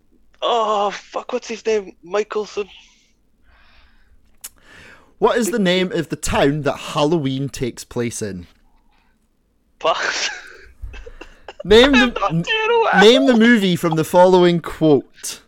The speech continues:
Speaker 2: "Sometimes dead is better."
Speaker 1: Uh, is that not Pet Sematary?
Speaker 2: How often does the purge happen?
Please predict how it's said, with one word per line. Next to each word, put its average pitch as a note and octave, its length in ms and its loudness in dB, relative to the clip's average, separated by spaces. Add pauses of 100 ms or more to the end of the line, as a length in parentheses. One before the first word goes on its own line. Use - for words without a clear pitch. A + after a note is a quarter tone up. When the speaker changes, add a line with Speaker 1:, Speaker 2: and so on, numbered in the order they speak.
(200)
Speaker 2:
"Sometimes F3 840 0
dead D3+ 600 0
is C3+ 180 -4
better." A2 560 -4 (1700)
Speaker 1:
Uh, A2+ 800 0 (140)
is - 140 -10
that C3+ 120 -4
not - 160 -8
Pet - 160 -4
Sematary? - 540 -10 (1500)
Speaker 2:
How B3 200 2
often G#3 320 2
does D#3+ 220 -2
the F3+ 80 -2
purge A3 600 -2
happen? G#2+ 580 -6